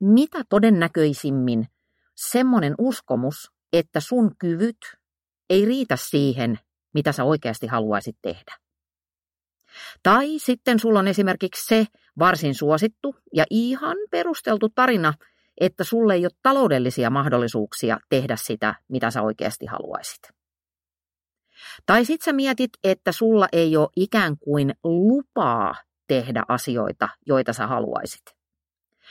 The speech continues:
Ja sen takia sä etsiskelet vähän silleen huolimattomasti sellaista tavoitetta, jotain sellaista suuntaa,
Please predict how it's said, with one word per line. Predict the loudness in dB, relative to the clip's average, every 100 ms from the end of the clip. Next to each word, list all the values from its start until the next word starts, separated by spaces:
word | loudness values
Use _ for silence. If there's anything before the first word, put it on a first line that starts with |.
| -14 -4
Ja | 2
sen | 2 2 2
takia | -2 0 -2 -2 _ _ _ _ _ _ _ _ -4
sä | 2
etsiskelet | 2 2 0 -4 -2 -2 -2 -6 -8 -2
vähän | 0 0
silleen | -2 -2 0 2
huolimattomasti | 4 2 2 -2 _ -2 -2 -2 -4 -6 _ _ _
sellaista | 2 2 4 0 -2 -4
tavoitetta, | 0 0 0 -4 -8 _ -6 -6 _ _ _ 2
jotain | 2 4 0 2
sellaista | 2 2 2 -2 -6
suuntaa, | -4 0 2 0 0 2 2